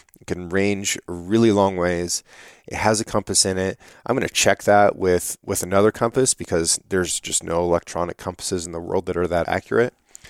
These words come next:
So I'll check that with a, with a regular magnetic compass as well. And between those two tools, I can be very accurate in where I actually plot where I think an animal is or was.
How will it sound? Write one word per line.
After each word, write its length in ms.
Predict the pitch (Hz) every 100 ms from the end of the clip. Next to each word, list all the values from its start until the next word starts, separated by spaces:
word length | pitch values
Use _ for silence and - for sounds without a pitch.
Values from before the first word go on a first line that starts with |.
| - -
So 140 | - 131
I'll 80 |
check 260 | 135 127 113
that 160 | 110 104
with 200 | 101 95
a, 240 | 92 87 -
with 120 | 101
a 60 | 90
regular 300 | 95 87 90
magnetic 540 | 87 85 85 85 87
compass 380 | - 85 90 -
as 120 | 80
well. 300 | 87 87 87 - - - -
And 140 | 113
between 300 | 123 - 165
those 160 | 151 -
two 140 | 123
tools, 500 | - 147 143 104 -
I 80 | -
can 160 | - 110
be 140 | 156
very 540 | - - - 170 127 113
accurate 540 | 107 - 95 92 90
in 280 | 90 90 90
where 240 | 101 98
I 140 | 92 95
actually 640 | 90 98 - 90 87 82 _ _ _
plot 400 | - 98 92 -
where 160 | 92 85
I 80 | 90
think 220 | 98 92
an 120 | 85
animal 540 | 87 87 85 82 82 - _ _ _ _
is 340 | 92 90 87 82
or 140 | 82
was. 580 | 82 80 76 62 -